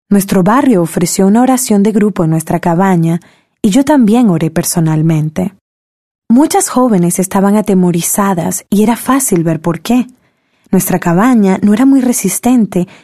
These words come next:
y estábamos junto a un río. Unos veinte minutos después, la tormenta empeoró tanto que toda la estaca tuvo que correr de las cabañas de sus barrios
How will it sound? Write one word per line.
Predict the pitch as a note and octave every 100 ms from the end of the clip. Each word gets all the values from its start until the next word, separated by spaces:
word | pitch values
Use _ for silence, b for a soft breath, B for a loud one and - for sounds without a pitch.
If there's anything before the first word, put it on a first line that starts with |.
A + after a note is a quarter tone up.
| B
y | G3+
estábamos | F#3+ - A#3 C#4+ G3 E3
junto | - E3+ D#3+
a | D#3+
un | D#3
río. | D#3 D3+ E3 - _ _ _ _ _ _ _ _ _ _ _
Unos | G#3+ G3+ F3+
veinte | A#3+ D#4 F4+
minutos | E4 B3 B3 C4+ B3
después, | F#3 - - A#3+ D#3+ F3+ b b _
la | G#3+ G#3
tormenta | G3 F#3+ C4 C4+
empeoró | D4+ B3+ G3 F3+ G3
tanto | G3 C4 C4+ C4+ - F3
que | -
toda | F#3 - B3+ C#4+
la | D#4
estaca | D4 - F#3+ E3 F3
tuvo | F3+ E3+ F3
que | F#3
correr | F3+ F3+ G3
de | G3
las | F3+ E3+
cabañas | - E3 F3 G3+ A#3
de | B3+
sus | - A#3+
barrios | G#3 F3 E3 E3+